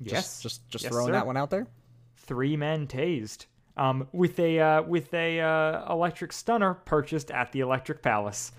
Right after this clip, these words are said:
Speaker 1: Yeah.
Speaker 2: Which I love that Maxwell make, does that little ad.
Speaker 1: Yeah. <laughs> "I got it at the Electric Palace."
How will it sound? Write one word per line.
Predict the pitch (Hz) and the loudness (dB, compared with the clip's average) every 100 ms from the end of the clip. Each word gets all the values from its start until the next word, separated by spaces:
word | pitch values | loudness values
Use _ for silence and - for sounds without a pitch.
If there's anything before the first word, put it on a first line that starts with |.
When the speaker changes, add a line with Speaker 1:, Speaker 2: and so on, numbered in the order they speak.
| - | -10
Speaker 1:
Yeah. | 117 131 135 | 2 8 8
Speaker 2:
Which | 113 | 8
I | 127 | 4
love | 120 127 139 135 131 139 - | 2 4 6 8 6 -2 -6
that | 135 131 | -4 -4
Maxwell | 120 117 - - 123 117 | 0 0 -2 -4 0 0
make, | 127 175 151 160 160 | 2 2 2 0 0
does | 165 143 | 2 4
that | 143 143 | 2 2
little | 143 135 139 | 0 0 0
ad. | 123 110 120 147 190 | -2 0 2 2 2
Speaker 1:
Yeah. | 185 175 165 139 131 | 6 8 8 4 0
<laughs> | - - | -10 -16
"I | 139 | -8
got | 160 220 | -6 -4
it | 107 | -6
at | 104 | -8
the | 107 | -8
Electric | 117 151 - | -8 -8 -14
Palace." | - 131 226 233 107 - - | -14 -12 -8 -8 -8 -12 -20